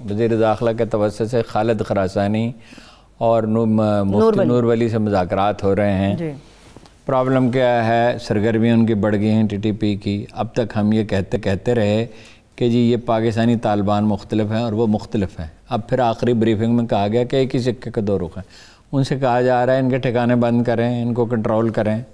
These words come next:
Speaker 1: वो
Speaker 2: हम्म।
Speaker 1: कुछ नहीं कर रहे, इसलिए कि वो तालिबान के जो अमीर हैं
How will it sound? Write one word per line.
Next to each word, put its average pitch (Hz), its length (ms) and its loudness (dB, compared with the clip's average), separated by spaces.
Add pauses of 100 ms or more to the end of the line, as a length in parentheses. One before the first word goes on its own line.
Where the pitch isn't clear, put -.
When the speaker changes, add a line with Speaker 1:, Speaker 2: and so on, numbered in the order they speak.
Speaker 1:
वो 117 40 0
Speaker 2:
हम्म। 139 100 -2
Speaker 1:
कुछ 147 200 -2
नहीं 135 120 2
कर 101 160 -2
रहे, 85 140 -4 (440)
इसलिए 160 400 2
कि 147 80 0
वो 139 520 2 (300)
तालिबान 120 600 2
के 131 80 2
जो 123 140 4
अमीर 120 340 2
हैं 104 280 -2